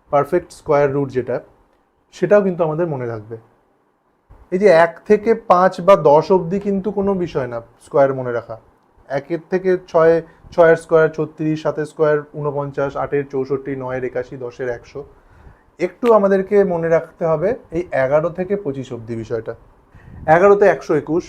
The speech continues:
বারোয় একশো চুয়াল্লিশ, তেরোয় একশো ঊনসত্তর, চোদ্দোর স্কয়ার হচ্ছে একশো ছিয়ানব্বই, পনেরোর দুশো পঁচিশ, ষোলোর দুশো ছাপ্পান্ন, সতেরোর দুশো ঊননব্বই, আঠেরোর তিনশো চব্বিশ, উনিশের তিনশো একষট্টি, কুড়ির চারশো একচল্লিশ, বাইশের চারশো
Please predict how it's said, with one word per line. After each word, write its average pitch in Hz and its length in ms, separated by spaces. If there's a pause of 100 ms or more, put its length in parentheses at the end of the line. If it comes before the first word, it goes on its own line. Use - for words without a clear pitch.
(280)
বারোয় 160 340
একশো 151 240
চুয়াল্লিশ, 147 360 (100)
তেরোয় 143 320
একশো 139 220
ঊনসত্তর, 139 520 (440)
চোদ্দোর 156 420
স্কয়ার 147 380
হচ্ছে 139 260
একশো 139 240
ছিয়ানব্বই, 143 500 (100)
পনেরোর 139 360 (100)
দুশো 127 280
পঁচিশ, 143 320 (480)
ষোলোর 156 440
দুশো 147 240
ছাপ্পান্ন, 143 380 (160)
সতেরোর 143 440
দুশো 127 200
ঊননব্বই, 135 440 (300)
আঠেরোর 147 380
তিনশো 139 320
চব্বিশ, 143 320 (220)
উনিশের 139 380
তিনশো 131 280
একষট্টি, 147 300 (100)
কুড়ির 139 240 (1200)
চারশো 127 320
একচল্লিশ, 143 380 (100)
বাইশের 123 400
চারশো 127 240